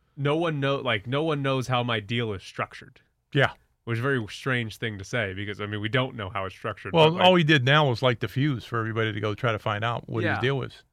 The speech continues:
Speaker 1: But, like, there was a lot of, a lot of shouldn't say reporting, speculation, when Gruden signed it, that he was getting paid very little right now, and
Speaker 2: And
Speaker 1: then when
Speaker 2: then
Speaker 1: they come to
Speaker 2: escalating,
Speaker 1: Vegas
Speaker 2: escalating as they go, yeah.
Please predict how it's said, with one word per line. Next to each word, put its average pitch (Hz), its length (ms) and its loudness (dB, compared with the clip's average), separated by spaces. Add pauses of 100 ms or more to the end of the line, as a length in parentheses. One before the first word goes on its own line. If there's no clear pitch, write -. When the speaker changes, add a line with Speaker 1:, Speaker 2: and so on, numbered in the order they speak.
(140)
Speaker 1:
But, 147 80 -2
like, 139 300 -2 (1200)
there 156 140 0
was 170 120 -2
a 160 60 -2
lot 185 220 0
of, 123 340 -6 (880)
a 143 80 -8
lot 165 160 2
of 120 180 -8 (840)
shouldn't 131 160 -6
say 123 120 -4
reporting, 101 500 -8
speculation, 120 840 -6 (500)
when 131 220 0
Gruden 127 260 -2
signed 135 420 -4
it, - 160 -10
that 104 180 0
he 143 180 -6
was 131 200 -4
getting 120 300 -4
paid 117 360 -6
very 120 320 0
little 117 300 -2
right 107 280 -4
now, 110 380 -6 (560)
and 120 120 0
Speaker 2:
And 135 140 4
Speaker 1:
then 135 60 2
when 131 60 2
Speaker 2:
then - 120 0
Speaker 1:
they 151 80 6
come 123 120 2
to 139 140 2
Speaker 2:
escalating, 123 240 4
Speaker 1:
Vegas 113 300 -4
Speaker 2:
escalating 117 680 -2
as 107 120 -4
they 107 160 -2
go, 107 380 0
yeah. - 220 -4